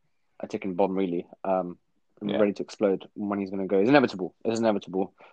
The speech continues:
Speaker 1: Right now,
Speaker 2: Well,
Speaker 1: this
Speaker 2: it's whe-, it's, it's
Speaker 1: Everton
Speaker 2: whether
Speaker 1: result
Speaker 2: this game is used, the game against Everton, is whether this game is used as a springboard to
Speaker 1: Hmm.
Speaker 2: sort themselves out once and for all, or will it just be a case of one step forward, winning this game, one step back, losing
Speaker 1: I think so.
Speaker 2: West Brom?
Speaker 1: I see that happening,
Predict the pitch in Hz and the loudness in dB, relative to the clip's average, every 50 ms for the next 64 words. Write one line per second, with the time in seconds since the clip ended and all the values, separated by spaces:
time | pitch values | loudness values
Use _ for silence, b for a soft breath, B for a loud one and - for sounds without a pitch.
0 | b - - - - 120 131 127 104 117 113 107 113 127 127 120 147 156 143 131 | b -20 -12 -4 2 6 6 6 6 6 6 6 6 6 4 6 8 8 10 10
1 | 127 113 113 147 143 143 - 156 151 - 117 - 143 - - 156 139 127 110 113 | 8 8 6 6 4 4 4 2 -2 -2 -2 -2 0 4 4 4 4 4 2 2
2 | 120 - - - 127 127 120 110 104 101 - 117 113 107 101 98 - _ _ - | 0 -2 4 6 6 6 6 4 0 -2 -2 -2 -2 0 -2 -4 -10 _ _ -6
3 | 117 - 127 123 117 110 110 104 - 117 113 110 - - 98 95 - - 123 113 | 4 6 6 6 6 4 2 2 2 0 0 0 -2 -6 -10 -4 2 4 4 4
4 | 107 107 - - 113 107 101 98 - 113 110 104 101 - - _ _ _ _ _ | 4 0 0 0 2 2 2 -2 -2 -2 -2 -2 -4 -6 -12 _ _ _ _ _
5 | _ _ - 110 98 101 101 90 - - - - - - _ 139 143 143 131 135 | _ _ 2 4 4 4 2 0 -4 -10 -10 -12 -12 -2 _ 4 4 4 6 6
6 | 143 160 190 196 - _ _ 113 107 107 117 107 95 90 - 139 135 135 117 107 | 6 6 6 4 -2 _ _ -12 -2 0 2 2 2 0 -2 -2 -2 -2 -4 0
7 | - 131 117 107 123 127 143 151 123 123 123 123 - - 113 - - 113 120 139 | 2 2 4 8 10 10 10 10 6 2 0 -2 -2 -6 -4 2 4 6 6 6
8 | 160 196 202 - _ _ _ _ _ _ _ _ 127 117 117 113 110 107 107 117 | 4 2 -2 -6 _ _ _ _ _ _ _ _ 8 10 12 12 12 10 8 4
9 | 113 110 95 - 101 - - 110 101 98 - 113 107 95 - - 98 90 - - | 0 0 -4 -6 -8 -2 0 0 0 2 2 0 0 0 0 -2 -4 -4 -2 -2
10 | 104 98 90 - - 78 - - 107 98 98 101 110 117 - _ _ _ _ _ | -2 -2 -2 -4 -8 -10 -4 0 0 2 2 2 0 -2 -4 _ _ _ _ _
11 | _ _ _ _ - 107 107 107 104 98 101 101 - 104 90 92 101 110 113 _ | _ _ _ _ 0 0 0 0 -2 -4 -6 -6 -4 -4 -4 -4 -4 -8 -14 _
12 | - 104 101 - - 85 - - - 87 85 - _ - 90 90 92 87 92 85 | -8 -8 -6 -4 -6 -6 -2 0 0 0 0 -2 _ -8 -8 -6 -6 -8 -8 -2
13 | - 110 127 120 - 107 101 - - 101 101 - - _ - 117 113 110 - 120 | 2 2 2 2 0 -4 -8 -4 -4 -4 -4 -4 -6 _ -6 -6 -6 -4 -6 -6
14 | 107 98 92 98 98 - - 98 95 | -6 -6 -8 -8 -12 -12 -12 -14 -14